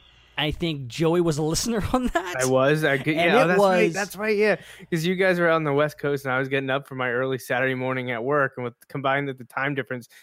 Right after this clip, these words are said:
Speaker 2: you guys were literally still doing your live show when I was up, getting up for work.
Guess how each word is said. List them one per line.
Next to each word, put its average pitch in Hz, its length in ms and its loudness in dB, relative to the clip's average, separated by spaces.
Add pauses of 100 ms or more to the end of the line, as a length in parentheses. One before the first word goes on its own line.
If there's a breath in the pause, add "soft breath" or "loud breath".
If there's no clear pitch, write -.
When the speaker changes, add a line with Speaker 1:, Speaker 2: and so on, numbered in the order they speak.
Speaker 2:
you 143 140 -4
guys 156 180 0
were 151 120 -2
literally 143 540 0
still 143 300 -2
doing 151 260 0
your 143 140 0
live 127 320 -2
show 131 280 -2
when 120 120 -4
I 113 160 -4
was 113 160 -4
up, 113 220 -8
getting 117 200 -6
up 110 140 -10
for 107 100 -14
work. 104 380 -10